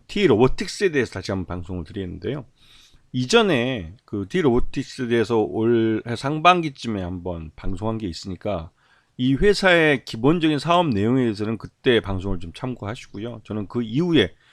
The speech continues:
변동된 사항들에 대해서 좀 설명을 드리겠습니다.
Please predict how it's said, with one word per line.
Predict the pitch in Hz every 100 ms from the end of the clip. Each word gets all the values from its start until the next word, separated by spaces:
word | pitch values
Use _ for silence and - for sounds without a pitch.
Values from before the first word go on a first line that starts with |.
| _ -
변동된 | 107 110 113 143 151 143 139 131
사항들에 | 127 156 156 139 123 98
대해서 | 92 85 110 104
좀 | 90
설명을 | - 120 107 90
드리겠습니다. | 110 110 92 - 80 - 101